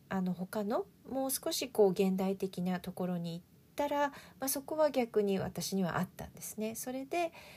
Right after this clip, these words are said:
えー、まあ、あの、例えば、いわゆる法話みたいなものについても、iPhoneのアプリの中でいろいろ聞くことができるので、まあ、聞き始めたんですね。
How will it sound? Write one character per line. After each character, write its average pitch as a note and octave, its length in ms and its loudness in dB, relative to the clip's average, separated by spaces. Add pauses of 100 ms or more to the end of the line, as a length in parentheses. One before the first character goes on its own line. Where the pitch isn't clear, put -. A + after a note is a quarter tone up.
(360)
え A3 340 2
ー、 - 60 -4
ま G#3+ 340 2 (100)
あ、 G3+ 60 -2
あ G#3+ 80 0
の、 F#3+ 720 -2 (240)
例 C4+ 80 2
え C#4+ 60 2
ば、 B3 120 6
い G3 100 6
わ G3+ 140 4
ゆ A#3+ 60 4
る G#3+ 80 8
法 F#3+ 320 6
話 G3 120 8
み G#3+ 140 4
た A#3 160 4
い G3+ 80 4
な F3 140 -2
も F3 120 -2
の F3+ 160 0
に F3 140 -2
つ - 160 -2
い G3 80 2
て F#3+ 160 -4
も、 C4 300 0
iPhone B3+ 420 -2
の D4 220 0
ア B3 80 0
プ G#3 160 0
リ F3+ 340 -2
の F3+ 120 -4
中 F3+ 280 -2
で E3+ 80 -2
い E3 80 -4
ろ G3 120 2
い - 20 4
ろ G3+ 60 2
聞 G3 120 -6
く - 60 -18
こ G#3+ 100 2
と G#3 100 -4
が F3+ 120 -2
で D#3 120 -8
き E3+ 160 -8
る D#3+ 80 -6
の D#3 200 -8
で、 F#3 160 0
ま E3+ 120 -4
あ、 - 40 -6
聞 - 160 -14
き F3 120 -4
始 E3 260 -2
め D#3+ 120 -2
た - 160 -10
ん F#3+ 80 -12
で F#3 80 -8
す - 160 -8
ね。 B3 140 -6